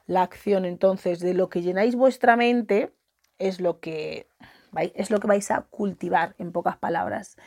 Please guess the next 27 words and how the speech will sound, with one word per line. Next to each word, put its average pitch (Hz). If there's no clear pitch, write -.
Vais 208
a 226
cultivar 226
de 233
lo 202
que 190
está 180
lleno 196
vuestra 196
mente. 185
Entonces, 196
tenéis 208
que 214
romper 208
con 190
ese 185
patrón 233
de 190
pensamiento. 208
Aquí 185
nos 190
habla 185
la 175
diosa 185
Kali, 185
la 180
muerte, 202